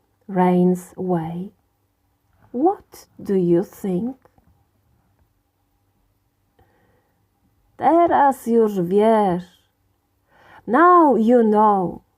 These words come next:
Kiedy przychodzą silne wiatry, when strong winds come, i są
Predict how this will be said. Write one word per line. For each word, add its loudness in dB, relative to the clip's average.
Kiedy 0
przychodzą 2
silne 2
wiatry, -2
when -4
strong 0
winds 0
come, -4
i -4
są -6